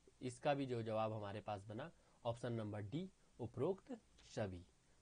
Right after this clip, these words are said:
उसके पश्चात अगला प्रश्न है, अंतर्राष्ट्रीय अपराध न्यायालय का सदस्य निम्न में से कौन शामिल नहीं है? तो ऑप्शन नंबर ए आपके पास दिया है भारत और ऑप्शन नंबर बी आपके पास दिया है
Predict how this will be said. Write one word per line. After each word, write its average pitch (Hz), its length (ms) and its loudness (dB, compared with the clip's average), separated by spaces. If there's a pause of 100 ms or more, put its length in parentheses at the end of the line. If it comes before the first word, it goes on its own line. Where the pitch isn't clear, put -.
उसके 135 200 -2
पश्चात 147 380 4
अगला 123 240 4
प्रश्न 139 320 0
है, 139 200 -4 (360)
अंतर्राष्ट्रीय 165 580 8
अपराध 135 440 6
न्यायालय 127 360 4
का 127 160 0
सदस्य 123 500 -2 (340)
निम्न 175 360 10
में 139 120 8
से 139 300 -2 (880)
कौन 143 280 6 (120)
शामिल 110 420 0
नहीं 90 240 -6
है? 87 140 -14 (540)
तो - 60 -10
ऑप्शन 127 260 0
नंबर 127 320 6
ए 131 140 6
आपके 123 300 6
पास 120 240 2
दिया 117 260 2
है 120 180 0
भारत 120 420 2 (240)
और 123 80 6
ऑप्शन 127 260 6
नंबर 120 320 4
बी 143 240 4
आपके 117 300 4
पास 104 240 0
दिया 104 240 -4
है 139 180 -4